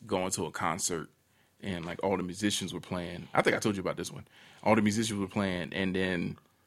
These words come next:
I think it was either Prince or somebody else had asked me to come on stage and play guitar. And I was like, "I, I don't know how to play guitar."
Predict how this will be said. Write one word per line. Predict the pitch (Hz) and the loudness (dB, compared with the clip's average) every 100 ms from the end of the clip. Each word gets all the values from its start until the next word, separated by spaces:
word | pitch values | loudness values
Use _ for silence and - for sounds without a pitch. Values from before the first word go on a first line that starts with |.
| _ _ _ _ _ _ _ - | _ _ _ _ _ _ _ -2
I | |
think | 135 110 | 0 2
it | |
was | 104 | 2
either | 104 | 0
Prince | - - 127 104 | 0 2 2 4
or | |
somebody | 101 107 95 95 | 2 4 4 6
else | 101 | 4
had | 101 | 4
asked | 98 98 107 | 2 2 0
me | |
to | 98 | -2
come | 107 | -2
on | 92 | -2
stage | 95 107 95 | -2 -2 -2
and | 95 | -2
play | 107 | -2
guitar. | 85 - 98 85 | -2 0 2 2
And | |
I | 98 | 2
was | |
like, | 120 | 0
"I, | 175 359 _ | -2 -4 _
I | - | -8
don't | 180 | -2
know | |
how | 156 | -2
to | 117 | 0
play | 139 | 0
guitar." | 110 101 107 185 | 0 0 2 2